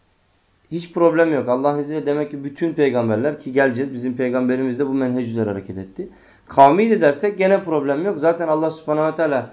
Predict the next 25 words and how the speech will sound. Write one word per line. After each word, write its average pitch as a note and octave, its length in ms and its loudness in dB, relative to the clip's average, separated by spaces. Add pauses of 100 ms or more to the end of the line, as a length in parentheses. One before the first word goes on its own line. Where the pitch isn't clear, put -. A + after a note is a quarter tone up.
(320)
İbrahim C3 480 4
ve F#3 120 2
beraberlerindekilerde D#3 1200 0
sizin D3 340 -2
için D3+ 240 -4
güzel D3 280 0
bir C#3+ 40 -4
örnek D#3 360 0
var C#3+ 180 2
deyip C3+ 200 0
onu C#3 200 -2
bize C3+ 120 -2
örnek E3 320 0
kıldığı B2+ 220 0
için B2 300 -2 (340)
otomatikman D3+ 640 -2
bizim D3 220 -4
için C#3+ 340 -6
ölçü C#3 320 0
nedir? C3+ 260 -2 (400)
Onların B2+ 320 0
hareket C3+ 400 -4
tarzıdır. A2 420 -4 (540)
Bir F3 120 4
de F#3+ 240 2